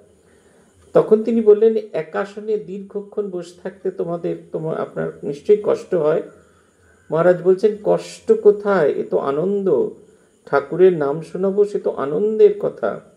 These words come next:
কত লোক ভক্তি ভরে আসে তার নাম শুনবে বলে, লোকের ব্যাকুলতা, আগ্রহ দেখে আর স্থির, স্থির থাকতে পারি না।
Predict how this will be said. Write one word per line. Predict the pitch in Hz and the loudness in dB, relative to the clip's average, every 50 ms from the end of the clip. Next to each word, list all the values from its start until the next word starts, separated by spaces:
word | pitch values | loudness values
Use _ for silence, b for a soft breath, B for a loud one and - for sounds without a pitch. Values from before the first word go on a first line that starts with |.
| b b b b b b b b b | b b b b b b b b b
কত | - 180 175 - | -2 2 6 6
লোক | 214 214 214 226 233 226 233 | 8 8 10 8 6 6 4
ভক্তি | 165 175 190 190 - - 214 196 | -2 -6 -6 -6 -8 -6 -6 -4
ভরে | 180 185 190 196 185 | -2 0 2 2 2
আসে | 165 160 151 - - 185 190 202 | 0 0 -4 -4 -2 0 0 0
তার | 196 170 165 156 - 139 | -2 -2 -4 -4 -4 -6
নাম | 135 135 143 143 156 160 | -6 -6 -6 -6 -8 -10
শুনবে | 160 - 208 208 208 208 190 175 | -10 -10 -8 -8 -4 -4 -4 -2
বলে, | 151 127 117 110 104 - - - b b b b b b b - | -2 -4 -4 -4 -6 -6 -6 -12 b b b b b b b -4
লোকের | 135 160 160 165 170 175 156 | -4 -4 -2 -2 -4 -4 -2
ব্যাকুলতা, | 131 135 135 135 - - 180 180 170 170 - - 175 170 | 0 -2 -2 -2 -4 -6 -2 0 0 0 0 -2 -4 -2
আগ্রহ | - 139 143 - 156 160 185 165 180 190 | -2 -4 -4 -6 -8 -10 -6 -4 -2 -2
দেখে | 180 175 170 170 - - 190 214 233 226 - b b b b b b b b | -2 -4 -8 -10 -8 -2 0 0 0 -2 -6 b b b b b b b b
আর | 160 156 160 | -6 -6 -6
স্থির, | 160 - - - 240 254 - _ _ - - - - | -6 -10 -12 -14 -14 -14 -14 _ _ -8 -8 -8 -8
স্থির | - - 185 208 240 233 - | -12 -12 -12 -10 -10 -12 -10
থাকতে | - 180 - - - 143 | -12 -12 -12 -10 -10 -8
পারি | - - 131 117 113 - | -2 -2 -2 -2 -2 -6
না। | 110 104 80 | -8 -10 -10